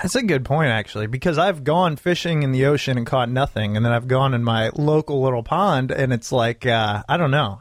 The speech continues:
I, I always think I'm a master. So, you know, it's always a, it's a good analogy, a good way to visualize it.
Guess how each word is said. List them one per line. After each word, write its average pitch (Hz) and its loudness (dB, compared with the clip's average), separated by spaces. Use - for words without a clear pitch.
I, 135 2
I 117 2
always 123 0
think 127 -4
I'm 117 2
a 110 0
master. 107 -2
So, 107 -2
you 139 4
know, 131 2
it's - -8
always 147 2
a, 135 0
it's - -8
a 175 0
good 151 2
analogy, 123 0
a - -2
good 135 0
way 131 2
to 120 -2
visualize 110 0
it. 110 -4